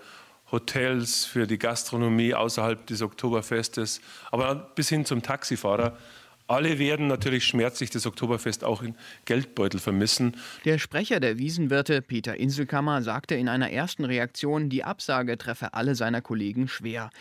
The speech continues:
Speaker 2: Es gehe keineswegs nur um die finanzielle Seite, so Inselkammer. Die Wiesn sei eine Herzensangelegenheit. Die bayerische F D P begrüßt die Entscheidung, auch wenn sie bitter sei.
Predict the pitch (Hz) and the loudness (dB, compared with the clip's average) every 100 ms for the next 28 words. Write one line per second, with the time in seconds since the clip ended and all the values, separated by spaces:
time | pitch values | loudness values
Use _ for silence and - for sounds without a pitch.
0 | - - 156 - 196 190 131 - 131 160 | -18 -6 -4 -2 0 0 -2 0 2 2
1 | 127 123 123 - 120 156 151 123 120 117 | 2 0 0 2 4 4 2 2 2 0
2 | - 123 120 - 127 131 110 104 110 87 | 0 0 0 0 0 2 2 0 0 -6
3 | 135 135 85 117 117 110 117 113 82 - | -8 -8 -2 0 0 -2 -2 0 -4 -10
4 | - - 139 175 190 185 147 110 123 - | -14 -6 -4 -2 2 2 2 -2 -4 -2
5 | 110 135 139 110 - - 120 - 120 117 | 0 0 -2 -6 -4 -6 -6 -2 0 0
6 | 110 113 117 - - - - - - _ | 0 -2 -4 -8 -12 -12 -18 -20 -20 _
7 | 135 - 135 190 170 135 117 127 - 117 | -2 0 -2 0 0 0 0 -2 -2 -4
8 | - 123 180 214 143 - 143 139 - 85 | -2 0 0 0 -2 0 0 0 -4 -4
9 | 120 117 113 117 113 - - 160 - 160 | -2 -2 -2 -2 -4 -10 -6 -4 -4 -4
10 | 139 160 151 131 117 117 123 120 | -2 -4 -2 -2 0 0 0 0